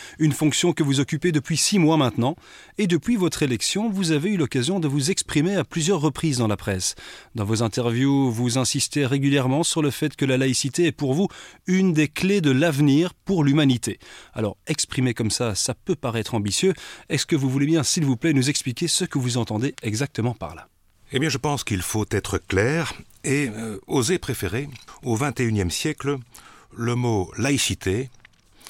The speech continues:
Speaker 2: à la tolérance ou encore à la neutralité. Ni la tolérance ni la neutralité n'ont jamais pu endiguer le fondamentalisme, les radicalismes, les intégrismes.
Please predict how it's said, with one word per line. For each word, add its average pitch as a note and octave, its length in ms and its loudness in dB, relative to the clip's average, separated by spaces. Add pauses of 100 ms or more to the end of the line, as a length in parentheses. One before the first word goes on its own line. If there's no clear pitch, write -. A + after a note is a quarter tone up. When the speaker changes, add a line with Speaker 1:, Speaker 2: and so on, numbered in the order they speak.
(420)
Speaker 2:
à A#2 160 -2
la G#2 160 0
tolérance A#2+ 640 0
ou A2 100 0
encore A#2 480 -2 (160)
à A2 140 -2
la F#2+ 140 0
neutralité. F#2 680 -2 (1400)
Ni D#3+ 140 2
la D3+ 80 2
tolérance C3+ 640 -2
ni C#3+ 180 0
la B2+ 140 0
neutralité A#2 600 0
n'ont A#2 220 2
jamais A2+ 420 2
pu D#3+ 360 -2
endiguer G2+ 680 -2 (400)
le G2 280 -2
fondamentalisme, G2 880 -2
les F2+ 180 0
radicalismes, F2 760 -2
les D#2 220 0
intégrismes. E2+ 600 -2